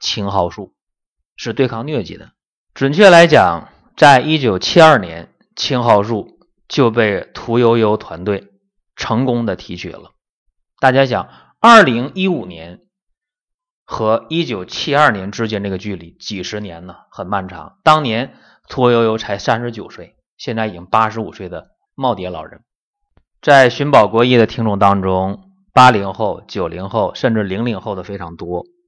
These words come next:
这个年龄的人对疟疾、对青蒿素可以说是一无所知，基本是这样的啊，也有知道的，知道的不多。因为疟疾是在世界范围内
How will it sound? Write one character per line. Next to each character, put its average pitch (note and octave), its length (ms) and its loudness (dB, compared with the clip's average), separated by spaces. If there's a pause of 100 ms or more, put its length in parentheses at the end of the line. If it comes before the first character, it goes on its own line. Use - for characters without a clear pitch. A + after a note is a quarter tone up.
(300)
这 B3 160 6
个 G3 80 10
年 C#3+ 180 6
龄 A#2 100 2
的 A2+ 120 2
人 F2+ 300 -4 (300)
对 D#3+ 200 4
疟 G#3 320 6
疾、 F#2 240 -10
对 C3+ 160 -2
青 D3 240 -4
蒿 B2+ 180 2
素 B2+ 180 -4
可 A#2 200 -4
以 F#2 100 -2
说 F#2+ 180 -8
是 F#2+ 220 -14
一 C#3 200 -4
无 G2+ 180 -4
所 G2+ 200 -14
知， E2 320 -18
基 F3+ 140 2
本 D#3+ 160 0
是 F#2+ 100 -16
这 F#2 120 -6
样 E2 240 -2
的 - 40 -20
啊， E2+ 200 -10 (320)
也 G#2 120 -6
有 B2 160 2
知 F#2 220 -10
道 F2 100 -8
的， - 160 -20
知 A2+ 120 -6
道 G#2 100 -2
的 F#2+ 80 -10
不 F#2 120 -14
多。 G2+ 400 -6 (760)
因 G#3 180 6
为 G3 220 6
疟 A#3 260 8
疾 A#2 200 0
是 A#2 260 2
在 A2 260 6
世 F3 220 2
界 D#3 160 4
范 A#2 180 2
围 F2+ 140 -6
内 G2 300 -6